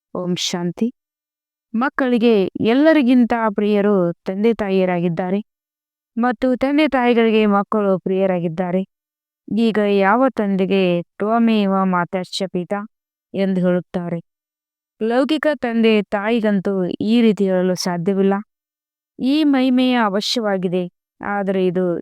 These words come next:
ಯಾರ ಮಹಿಮೆ ಎಂದು ಯಾರಿಗೂ ಗೊತ್ತಿಲ್ಲ. ಒಂದು ವೇಳೆ ತಿಳಿದಿದ್ದರೆ ಅಲ್ಲಿಗೆ ಹೊರಟು ಹೋಗುತ್ತಿದ್ದರು ಮತ್ತು ಅನೇಕರನ್ನು ಕರೆದುಕೊಂಡು ಹೋಗುವರು. ಆದರೆ ನಾಟಕದ ಪೂರ್ವ ನಿಶ್ಚಿತವೇ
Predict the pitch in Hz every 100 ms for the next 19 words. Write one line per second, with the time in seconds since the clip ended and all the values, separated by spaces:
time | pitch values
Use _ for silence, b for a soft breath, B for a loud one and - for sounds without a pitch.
0 | - 196 202 247 247 233 247 262 214 196
1 | 196 180 180 208 240 208 - 190 180 170
2 | _ _ _ _ _ _ _ _ - 233
3 | 277 311 311 294 285 285 240 226 240 196
4 | 240 247 202 185 - 214 220 214 208 196
5 | 220 254 214 196 196 175 185 185 185 _
6 | _ 190 196 202 190 214 254 277 233 202
7 | 202 196 185 202 190 185 180 175 175 170
8 | - _ _ _ _ _ _ - 214 202
9 | 202 190 185 180 - 190 196 226 202 208
10 | 185 180 - 196 220 220 214 196 - 262
11 | 269 254 269